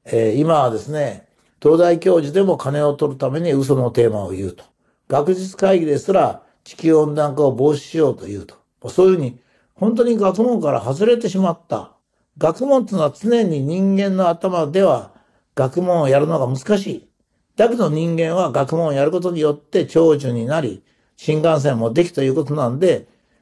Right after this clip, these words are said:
その人間の頭の矛盾と人間のメリットをよく考えて、学者はですね、やっていかなきゃいけないし、社会に対する発信もですね、それでやらなきゃいけない。僕の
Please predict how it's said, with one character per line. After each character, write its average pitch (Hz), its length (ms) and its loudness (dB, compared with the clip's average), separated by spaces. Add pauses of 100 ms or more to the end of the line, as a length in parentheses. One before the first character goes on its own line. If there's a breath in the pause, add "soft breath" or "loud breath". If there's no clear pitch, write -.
(140)
そ - 140 -2
の 214 180 4
人 190 200 0
間 202 180 -2
の 190 160 0
頭 185 300 -2
の 185 140 -2
矛 165 160 0
盾 190 340 2
と - 360 -2 (320)
人 170 160 -4
間 175 140 -4
の 170 140 -4
メ 185 140 -4
リ 196 120 0
ッ 180 40 -16
ト - 180 -4
を 131 60 0
よ 226 320 4
く - 80 -16
考 185 140 -2 (140)
え 117 100 0
て、 98 300 -10 (440)
学 120 180 -2
者 147 200 2
は 120 80 2
で 101 60 -6
す - 140 -18
ね、 120 380 -6
や 104 100 -8
っ 110 40 -12
て - 120 0
い 143 40 2
か 147 80 2
な 143 60 4
き 113 120 -2
ゃ - 20 -2
い - 20 -2
け - 0 -
な 113 160 -2
い 98 80 -4
し、 123 300 -2
社 135 160 -2
会 123 200 2
に 110 120 0
対 117 200 -2
す 107 120 -10
る 95 60 -6
発 120 200 -6
信 180 260 -6
も 185 120 2
で 107 60 -6
す - 160 -16
ね、 110 200 -10 (380)
そ - 140 -4
れ 165 80 2
で 180 80 4
や 160 120 4
ら 180 60 0
な 190 140 2
き - 40 -12
ゃ - 0 -
い - 40 -12
け 101 80 -8
な - 120 -16
い。 - 80 -20 (380)
僕 165 320 0
の 156 460 2